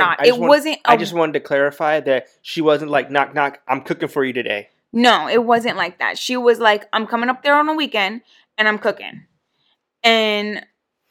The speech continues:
Speaker 1: my dad got in contact with me. He was like, "Hey, can this weekend work?" I said, "Yeah, that's fine." And she came. It wasn't a, "I'm showing up and this is happening and this is whether you like it or
Speaker 2: Yes.
Speaker 1: not." It wasn't,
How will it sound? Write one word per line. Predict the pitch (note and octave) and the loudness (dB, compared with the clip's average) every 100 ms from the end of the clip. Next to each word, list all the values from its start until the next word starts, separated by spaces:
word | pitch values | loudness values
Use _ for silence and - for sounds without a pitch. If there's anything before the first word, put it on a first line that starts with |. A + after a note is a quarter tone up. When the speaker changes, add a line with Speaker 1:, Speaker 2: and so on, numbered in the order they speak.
| _ | _
Speaker 1:
my | A3+ G#3+ G3+ | -2 0 2
dad | F#3+ G3 | 0 0
got | G#3 - | 0 0
in | A3+ | -2
contact | A#3 B3 C4 C4 | -2 -2 -4 -6
with | |
me. | C4+ | -6
He | C#4+ | -4
was | A#3+ | -4
like, | G#3+ | -6
"Hey, | A3 D4+ | -4 -6
can | C#4 | -6
this | G3 - | -8 -8
weekend | G3+ G#3 G#3+ | -4 -2 0
work?" | B3+ C4+ | 0 0
I | B3 | -2
said, | A#3+ G3+ | -2 -4
"Yeah, | G#3 | -4
that's | G3+ G3 | -4 -4
fine." | A3+ B3 D4 | -2 -2 -4
And | C#4 A#3 G3+ | -10 -12 -12
she | - G#3+ | -12 -10
came. | A3 - - _ - - | -12 -12 -18 _ -20 0
It | A#3 A3+ | 0 4
wasn't | B3 B3 B3 A#3 - | 4 4 4 -4 0
a, | A3 G#3 G#3 - | 0 0 0 2
"I'm | G#3+ | 2
showing | G#3+ A3 G#3 | 2 -4 -2
up | G#3 G3+ | -2 -2
and | G3 G3+ | -6 -6
this | F#3+ | -8
is | F#3+ | -2
happening | F#3+ F#3 F#3+ F#3+ - | -2 0 -4 -6 -8
and | G3+ | -8
this | F#3+ - | -8 -12
is | F#3 - | -18 -10
whether | G3+ G3 | -4 -2
you | D3 B2+ | 2 2
like | F#3 F#3 | 2 0
it | |
or | |
Speaker 2:
Yes. | F3+ | 0
Speaker 1:
not." | - | 0
It | A3 | -2
wasn't, | G#3 A3+ G#3+ A3+ G3+ | 0 0 -2 -6 -10